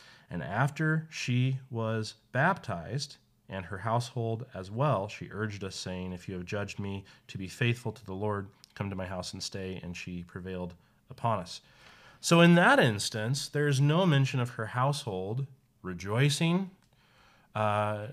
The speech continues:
and certainly not having saving faith.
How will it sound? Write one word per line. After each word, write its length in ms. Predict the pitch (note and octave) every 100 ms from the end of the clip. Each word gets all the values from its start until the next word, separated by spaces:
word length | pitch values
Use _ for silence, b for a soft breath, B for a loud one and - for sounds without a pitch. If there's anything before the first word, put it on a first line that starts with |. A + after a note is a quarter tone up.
| G2+
and 260 | A2 A2 -
certainly 400 | D3+ D#3 C3 A#2+
not 260 | A2 A2
having 460 | A2 A#2+ A2+ A2 G#2+ _
saving 460 | - G#2+ G2+ G2 F#2+ -
faith. 640 | - - D#3+ F#2 A#2 -